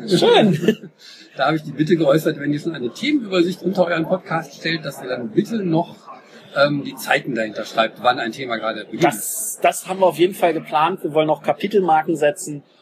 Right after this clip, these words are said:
Speaker 1: Wir arbeiten
Speaker 2: Schön.
Speaker 1: uns in die technischen Voraussetzungen
Speaker 2: Ja,
Speaker 1: auf jeden
Speaker 2: prima.
Speaker 1: Fall ein.
Speaker 2: Das finde ich gut. Wenn es weitergeht. Ansonsten,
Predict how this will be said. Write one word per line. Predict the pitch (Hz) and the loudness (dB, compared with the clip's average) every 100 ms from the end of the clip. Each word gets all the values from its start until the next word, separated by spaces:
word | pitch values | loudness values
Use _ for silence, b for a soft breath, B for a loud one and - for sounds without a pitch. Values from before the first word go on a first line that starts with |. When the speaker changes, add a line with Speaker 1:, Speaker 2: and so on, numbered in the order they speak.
| b _ | b _
Speaker 1:
Wir | 143 143 - | 2 2 4
arbeiten | 156 156 | 2 2
Speaker 2:
Schön. | 156 | -2
Speaker 1:
uns | 151 131 | -4 -4
in | |
die | 135 | -4
technischen | 143 135 127 120 | -4 -4 -8 -8
Voraussetzungen | - 123 123 127 135 - | -2 0 0 -4 0 0
Speaker 2:
Ja, | |
Speaker 1:
auf | - | 2
jeden | 214 | 2
Speaker 2:
prima. | 113 | 2
Speaker 1:
Fall | 110 | -2
ein. | 214 | -4
Speaker 2:
Das | 262 | -2
finde | 285 | -2
ich | 185 | -2
gut. | - - - | -8 -16 -14
Wenn | - | -6
es | 170 | -2
weitergeht. | 190 180 165 175 - - - - - _ _ _ B B B | 0 2 0 -2 -16 -18 -18 -18 -20 _ _ _ B B B
Ansonsten, | 143 135 180 - 180 | -2 4 2 2 -4